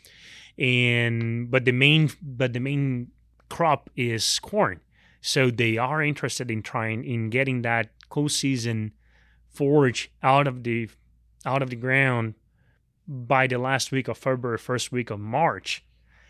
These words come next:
And that is, that is quite early. That is quite early in the winter because they're, they're planting corn between the first and second week of March already in North Florida.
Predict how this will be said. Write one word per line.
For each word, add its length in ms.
And 240
that 200
is, 400
that 260
is 100
quite 320
early. 460
That 180
is 120
quite 240
early 340
in 80
the 60
winter 360
because 340
they're, 140
they're 200
planting 360
corn 500
between 340
the 60
first 300
and 100
second 400
week 140
of 120
March 380
already 240
in 100
North 200
Florida. 380